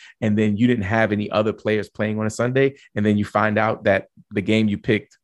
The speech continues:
the Sunday, he's not available, you're screwed. So I would stay away from back-to-backs late in the week. Sometimes I'll play some back-to-backs in the midweek or in the early week, but for the most part, I try to get players who are rested and, you know, playing at home.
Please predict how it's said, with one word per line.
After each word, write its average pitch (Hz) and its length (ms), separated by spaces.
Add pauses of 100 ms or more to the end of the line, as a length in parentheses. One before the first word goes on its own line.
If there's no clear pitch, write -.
the 123 120
Sunday, 110 640
he's 110 180
not 104 160
available, 101 520 (200)
you're 110 80
screwed. 107 420
So - 100
I - 120
would 123 180
stay 117 260
away 104 680
from 110 220
back-to-backs 101 680 (240)
late 113 180
in 143 80
the 135 80
week. 151 300 (640)
Sometimes 247 560
I'll 147 100
play 131 440
some 120 340
back-to-backs 117 580
in 117 100
the 113 60
midweek 110 500
or 107 120
in 101 60
the 101 60
early 107 280
week, 107 280
but 107 380
for 131 80
the 117 100
most 127 320
part, 127 320 (160)
I 123 120
try 139 200
to 123 100
get 110 200
players 110 320
who 113 120
are 98 100
rested 104 600 (360)
and, 101 440
you 107 100
know, 95 180
playing 107 440
at 95 80
home. 87 420